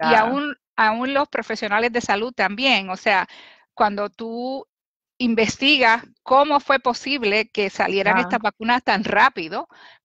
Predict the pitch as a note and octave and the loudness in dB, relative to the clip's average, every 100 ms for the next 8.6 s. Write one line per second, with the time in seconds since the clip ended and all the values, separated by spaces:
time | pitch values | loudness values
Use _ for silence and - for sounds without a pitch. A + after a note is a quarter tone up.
0 | _ A3+ G#3+ - A3 G#3+ A3 D4 C#4+ - | _ 0 2 2 0 -2 -2 0 0 2
1 | G#3 A3+ D4+ C4 A3+ A3+ A#3 - F#3+ A#3 | 2 2 2 0 -2 -4 -4 -4 -6 -4
2 | D4+ E3+ B2+ - _ _ - G3 G3+ E3+ | -4 -4 -8 -20 _ _ -2 0 2 0
3 | D#3+ _ _ _ _ A3 A3+ C#4 - C#4+ | -2 _ _ _ _ 0 0 0 -2 -2
4 | C4+ - A3 G#3+ A3 A3+ B3+ D4 C4 A#3+ | -2 -6 -8 -4 0 0 0 -2 -2 -2
5 | G#3 G3+ F#3+ G3 G#3 A3 A#3+ D3 D3 F4 | -4 -6 -6 -6 -4 -2 -2 -2 -2 -2
6 | - _ _ _ - D3+ - - C4 C4 | -6 _ _ _ -10 -10 -10 -6 -2 2
7 | D#4+ F4+ C4+ A3+ - G3+ _ A3 G#3+ A3 | 4 4 2 -2 -2 -8 _ 0 2 -2
8 | G3+ - B3+ C#4 D4 | -2 0 2 2 0